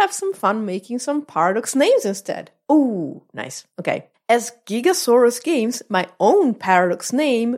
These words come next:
would probably be Towering Lizard. That's nice. Um, and since my favorite Pokemon is the already ancient Relicanth,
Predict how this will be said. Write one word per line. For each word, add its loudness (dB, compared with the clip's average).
would -2
probably 2
be -6
Towering 0
Lizard. -2
That's -14
nice. -12
Um, 0
and -2
since -2
my 0
favorite 0
Pokemon -2
is -4
the -8
already 2
ancient -8
Relicanth, -4